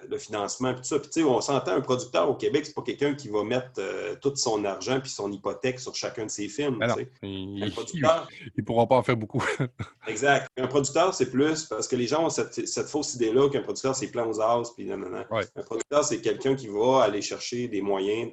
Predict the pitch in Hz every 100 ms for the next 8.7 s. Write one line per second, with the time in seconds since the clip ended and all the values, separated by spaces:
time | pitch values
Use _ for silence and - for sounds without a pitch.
0 | - 104 104 95 95 - 98 90 - 101
1 | - 87 98 110 127 127 110 113 104 92
2 | 90 87 90 - 98 98 101 - 98 101
3 | 98 90 87 95 92 92 - 104 101 90
4 | 87 - _ - _ - - 101 117 151
5 | 170 127 107 135 151 - - 113 110 117
6 | 117 131 127 110 - 113 - 98 101 113
7 | 104 95 - 113 101 - 92 113 120 -
8 | - 107 107 - - 120